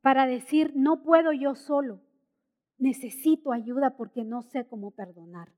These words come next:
no sé cómo arrancarme esta amargura del corazón". Y por último, el último,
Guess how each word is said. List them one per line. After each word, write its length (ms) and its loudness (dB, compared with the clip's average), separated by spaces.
no 260 2
sé 320 2
cómo 240 -2
arrancarme 800 0
esta 220 -6
amargura 560 -6
del 140 -10
corazón". 640 -16
Y 100 2
por 200 4
último, 560 2
el 240 0
último, 540 -2